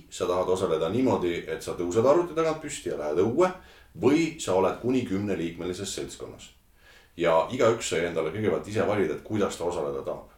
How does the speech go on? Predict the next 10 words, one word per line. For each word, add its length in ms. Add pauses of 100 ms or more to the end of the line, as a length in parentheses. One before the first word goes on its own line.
(420)
Ja 80
siis 160
sealt 240
edasi 320
hakkasid 320
siis 160
hargnema 400
ülejäänud 460
juba 180
tegevused, 720